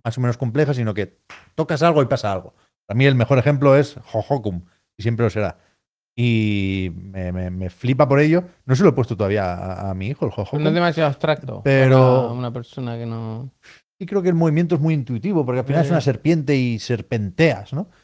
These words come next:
Speaker 1: Creo que es un juego muy guay para, para estimular, y no para aprender el lenguaje del videojuego que decías, Puy, que para eso es mucho mejor un Mario Odyssey.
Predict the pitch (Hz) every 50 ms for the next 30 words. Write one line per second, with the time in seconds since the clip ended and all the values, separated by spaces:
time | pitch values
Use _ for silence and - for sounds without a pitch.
0 | _ _ _ _ _ 165 175 156 143 165 - 170 175 165 143 147 147 131 123 135
1 | 143 127 110 - - 120 120 120 117 113 110 107 - - - 120 117 113 - -
2 | 123 117 113 120 135 147 - 147 123 - _ _ _ _ _ _ _ _ _ _
3 | _ _ - 143 143 160 175 185 208 208 202 196 180 165 151 147 160 156 156 147
4 | 139 135 123 117 143 147 139 151 143 127 120 123 117 117 117 - 135 135 123 120
5 | 113 101 113 131 151 139 - - 139 156 135 101 90 95 95 87 98 90 87 92
6 | 87 90 87 - 101 95 87 87 92 95 95 92 104 110 107 - 165 -